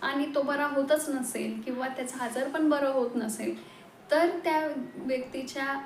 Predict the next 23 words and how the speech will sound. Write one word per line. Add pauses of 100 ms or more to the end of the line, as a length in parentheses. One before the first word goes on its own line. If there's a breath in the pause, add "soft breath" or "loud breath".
(100)
अ, (220)
रूममध्ये (280)
जर
खोलीमध्ये
किंवा
बेड,
बेडजवळ (400 loud breath)
आपण (140)
असा
दिवा
लावून
जर,
अ, (320)
त्यामध्ये
कापूरची
वडी
टाकली
आणि
तो (580 loud breath)
जर,
अ, (240)
कापूर
पूर्ण